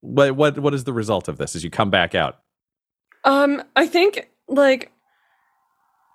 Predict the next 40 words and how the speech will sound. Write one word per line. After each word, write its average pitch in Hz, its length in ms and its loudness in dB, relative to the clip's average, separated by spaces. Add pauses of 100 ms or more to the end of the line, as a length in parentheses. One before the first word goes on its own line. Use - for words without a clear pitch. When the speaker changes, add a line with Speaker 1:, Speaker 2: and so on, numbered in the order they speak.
(460)
Speaker 2:
she - 220 0
just 330 200 2
goes 294 300 4
and, 320 80 -2
like, 262 160 -2
sits - 260 -10
on 285 140 2
top 254 160 0
of 240 60 -6
the 240 60 0
car 226 240 0
with 240 100 -4
this 226 140 -4
cat 214 340 0
in 240 100 -8
her 269 140 -2
shirt 285 420 0
and, 233 300 0 (340)
like, 220 340 0 (160)
holding 262 380 0
on, 220 240 2
and 254 120 -2
she 233 120 -6
just 226 140 -4
kinda 226 180 0
looks 208 280 -2
at 190 100 -18
them 196 280 0 (560)
with 233 180 0
this 233 180 0
expectation 233 600 -2
of, 202 140 -2
like, 196 300 0 (800)
"Why 226 220 4
don't 359 180 0
you 302 160 2
understand 269 540 2
what's 233 180 -4
going 226 300 2
on? 269 560 2